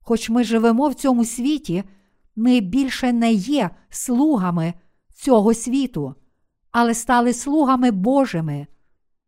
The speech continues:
Завдяки Богу ми стали Його спадкоємцями, Його власними синами в цьому і в наступному світі, котрий має прийти.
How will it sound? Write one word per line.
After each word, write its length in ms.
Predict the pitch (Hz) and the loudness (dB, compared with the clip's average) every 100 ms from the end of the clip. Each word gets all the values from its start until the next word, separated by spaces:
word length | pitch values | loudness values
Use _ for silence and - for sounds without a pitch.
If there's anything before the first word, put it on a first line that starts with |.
| _ _ _ _ _ _ | _ _ _ _ _ _
Завдяки 460 | 202 233 240 247 240 | -2 0 0 0 -2
Богу 540 | 196 285 269 185 226 - _ _ _ | 2 2 4 2 0 -4 _ _ _
ми 160 | 208 262 | -2 -2
стали 460 | - - 294 302 269 | -2 0 0 2 2
Його 280 | 269 269 | 2 2
спадкоємцями, 1200 | 262 - 262 - 269 247 247 277 233 175 156 147 170 _ _ _ - | 0 -2 -4 -2 -2 0 0 -2 -4 -6 -6 -6 -10 _ _ _ -4
Його 280 | 208 262 277 | 2 4 4
власними 800 | 233 233 285 - 277 269 262 262 - - | 2 0 0 -4 -2 0 0 -2 -10 -16
синами 840 | - - 247 226 277 254 175 202 - _ _ _ | -12 -2 0 0 0 0 0 -4 -8 _ _ _
в 60 | _ | _
цьому 680 | - 294 302 269 196 208 220 _ _ | -8 0 2 4 2 0 -2 _ _
і 140 | 254 240 | -4 -2
в 60 | |
наступному 800 | 240 269 - 269 240 226 233 269 | 0 -2 -2 -2 -2 0 0 0
світі, 560 | - 226 185 170 185 226 _ _ _ _ | -2 -2 -4 -2 -4 -6 _ _ _ _
котрий 600 | 233 233 247 247 240 226 | -2 -2 0 2 2 -2
має 340 | 226 240 226 220 | -2 0 2 0
прийти. 600 | 226 262 285 - 160 | -2 -4 -4 -6 -8